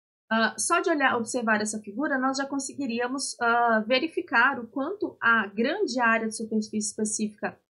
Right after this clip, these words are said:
desta, deste segundo conjunto de cubos lhe fornece, lhe capacita a ter maior quantidade de cargas. Por quê? Nos colóides, nós veremos nas próximas aulas,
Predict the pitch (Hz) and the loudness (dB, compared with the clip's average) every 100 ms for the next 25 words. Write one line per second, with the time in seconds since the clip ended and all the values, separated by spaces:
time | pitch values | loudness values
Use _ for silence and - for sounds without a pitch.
0 | _ - 233 285 381 - 233 - - - | _ -2 4 4 2 0 -2 -2 -8 -4
1 | 220 262 269 - 214 226 220 214 220 208 | 0 0 -2 -6 -2 0 0 0 2 2
2 | 208 262 339 214 208 - 302 269 202 - | 0 -4 -4 -6 -8 -4 -2 -2 -2 -4
3 | _ _ - 269 - 330 302 233 233 294 | _ _ -6 -6 2 0 2 -2 -2 -4
4 | - 220 226 269 277 262 - 269 254 247 | -4 -4 -2 -4 -2 -2 -2 -6 -10 -6
5 | 240 269 240 247 254 226 240 262 254 220 | -4 -4 -4 0 0 0 -2 -4 -4 -2
6 | 233 220 - - 269 240 220 208 - 381 | 0 -2 -6 0 4 4 0 -8 2 0
7 | - 220 185 - _ _ _ - 320 453 | 2 -2 -2 -4 _ _ _ -6 -4 -2
8 | 339 233 233 269 254 233 233 226 226 226 | 0 2 4 4 2 -2 -4 -2 -2 0
9 | 226 214 208 208 208 185 208 262 254 185 | -2 -2 -2 -2 -4 -2 0 2 2 -2
10 | - | -6